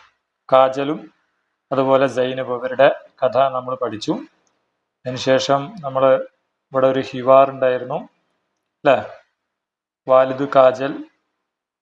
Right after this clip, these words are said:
അതുപോലെ വാലിദും കാജലും തമ്മിൽ സംസാരിക്കുന്ന ഹിവാർ, അത് നമ്മൾ എഴുതി കഴിഞ്ഞു.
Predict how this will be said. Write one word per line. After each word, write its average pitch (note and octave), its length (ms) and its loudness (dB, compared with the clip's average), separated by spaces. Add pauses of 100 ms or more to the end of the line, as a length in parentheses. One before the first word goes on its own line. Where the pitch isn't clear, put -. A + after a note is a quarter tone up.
(460)
അതുപോലെ C3+ 280 4
വാലിദും C3 560 4
കാജലും C3 380 2
തമ്മിൽ C3 200 -12
സംസാരിക്കുന്ന B2+ 720 -6
ഹിവാർ, A#2+ 480 0 (240)
അത് B2 80 -6
നമ്മൾ B2 240 -4
എഴുതി A#2 280 -8
കഴിഞ്ഞു. A#2+ 280 -6